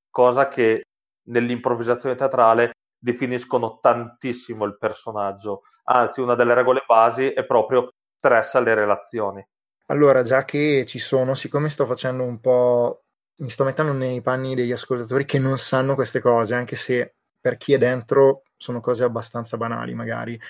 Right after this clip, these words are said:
Speaker 2: però Fiasco è un gioco di ruolo di Jason Morningstar dove fondamentalmente si giocano storie ispirate ai film dei fratelli Coen e non solo, ossia con protagonisti che hanno grandi ambizioni ma uno scarso controllo sui propri istinti,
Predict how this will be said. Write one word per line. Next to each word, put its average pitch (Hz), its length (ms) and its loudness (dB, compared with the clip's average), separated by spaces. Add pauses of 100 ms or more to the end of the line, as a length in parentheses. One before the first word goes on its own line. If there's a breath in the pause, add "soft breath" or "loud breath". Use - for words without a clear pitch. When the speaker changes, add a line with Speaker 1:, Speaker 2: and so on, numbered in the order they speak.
Speaker 2:
però 131 280 2 (380)
Fiasco 160 320 0
è 156 40 2
un 139 60 -2
gioco 131 240 2
di 127 100 -4
ruolo 135 280 6
di 127 140 -4
Jason 127 380 -4
Morningstar 139 640 0
dove 120 220 -2
fondamentalmente 123 680 -4
si 123 200 -8
giocano 120 520 -2
storie 127 600 2
ispirate 123 440 -4
ai 117 60 -4
film 123 240 -8
dei 120 120 -4
fratelli 120 420 -4
Coen 123 560 0
e 123 100 -4
non 120 160 -2
solo, 120 540 2 (260)
ossia 127 240 0
con 127 180 -4
protagonisti 135 640 0
che 131 120 0
hanno 120 420 0
grandi 127 320 0
ambizioni 127 680 0
ma 123 120 -2
uno 120 140 -2
scarso - 360 -2
controllo 120 480 0
sui 117 140 -4
propri 117 220 -2
istinti, 110 600 -8